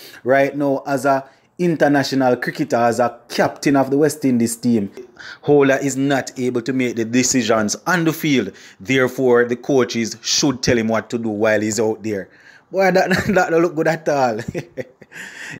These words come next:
Yeah, man, so Andy Roberts is basically saying that, boy, Jason Holder is unable to read the game. Now, Holder in the hot seat, you know, he actually used the opportunity to directly address Roberts.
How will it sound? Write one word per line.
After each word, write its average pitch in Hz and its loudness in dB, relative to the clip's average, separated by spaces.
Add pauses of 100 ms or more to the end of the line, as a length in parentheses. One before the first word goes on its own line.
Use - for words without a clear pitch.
(400)
Yeah, 110 -2
man, 139 2
so 123 0 (340)
Andy 135 0
Roberts 123 4
is 151 -2
basically 151 4
saying 135 0
that, 127 0
boy, 123 2
Jason 127 0
Holder 117 4
is 127 0
unable 127 2
to 123 -2
read 120 0
the 113 -2
game. 110 0 (680)
Now, 147 4
Holder 185 4
in 175 0
the 165 0
hot 175 0
seat, 131 -4
you 135 0
know, 139 0
he 135 2
actually 131 -2
used 165 4
the 180 4
opportunity 135 0 (280)
to 147 -4
directly 143 2
address 123 -2
Roberts. 113 -2